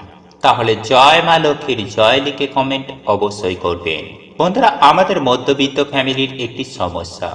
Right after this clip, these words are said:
যেটা বলতে পারেন, তা হলো টাকা নিয়ে সমস্যা। অর্থাৎ আমরা সামান্য টাকার জন্য মধ্যবিত্ত মানুষের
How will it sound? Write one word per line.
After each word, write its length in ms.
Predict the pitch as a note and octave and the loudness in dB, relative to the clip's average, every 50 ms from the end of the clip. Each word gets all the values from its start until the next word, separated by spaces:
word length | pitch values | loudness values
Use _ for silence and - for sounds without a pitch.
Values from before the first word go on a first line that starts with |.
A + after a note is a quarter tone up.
| D#2+ - - - - - - | -12 -16 -18 -20 -20 -20 -4
যেটা 220 | - B2 A#2+ - A#2+ | -2 0 0 2 2
বলতে 340 | G#2 A2 A2 A#2 A#2 A2 B2 | 4 4 2 2 2 -2 -6
পারেন, 380 | A2 - F2+ F2 E2 E2+ E2+ E2 E2 F2 - - | -4 -2 -2 -2 -2 -2 -4 -6 -8 -12 -4 2
তা 120 | G#2+ A2+ A2 | 4 6 6
হলো 280 | G#2 - A2 G#2+ G#2 G#2+ G#2+ G#2 G#2 | 6 4 0 0 0 -2 -2 -2 0
টাকা 240 | A2+ A2+ - B2 B2 | 0 0 0 -2 -4
নিয়ে 220 | A2+ G#2 G2+ G2+ G2 - - | -4 -6 -8 -8 -10 -10 -12
সমস্যা। 540 | - F#2 F2+ F2 E2+ E2+ - - - F2+ F2+ F2 F2 - - - - - _ _ _ - | -12 -10 -10 -10 -10 -12 -14 -14 -14 -12 -12 -12 -14 -16 -18 -20 -20 -20 _ _ _ 6
অর্থাৎ 360 | D3+ E3 - - G3 G3 F#3+ - - - D3+ | 6 6 6 4 2 2 2 0 2 6 6
আমরা 220 | E3 F3 G3 G#3 G3+ - - | 6 6 6 2 0 2 4
সামান্য 360 | F3+ F#3 F#3 F#3 G3 G#3+ G3+ A3+ - - | 4 4 6 6 4 2 0 -4 -2 2
টাকার 380 | D3+ C#3 B2+ - C3+ A#2 A2 - - | 2 4 4 4 0 -2 -2 -2 -4
জন্য 320 | - G2+ E2+ D#2+ - - - - - - - - - - - - - - - | -6 -6 -6 -6 -8 -10 -12 -12 -14 -18 -20 -20 -20 -20 -20 -20 -20 -18 -6
মধ্যবিত্ত 580 | A#2 A#2 C#3+ D3+ D3 F#3 F3 E3+ F#3 F3 F3+ F3 D#3 C3 A#2 | 0 2 2 2 2 0 0 0 -2 -2 -2 -2 -2 2 4
মানুষের 580 | A2 A2+ B2 C#3 D3 - - - F#2 E2 - | 4 4 4 2 -2 -6 -8 -6 -6 -6 -8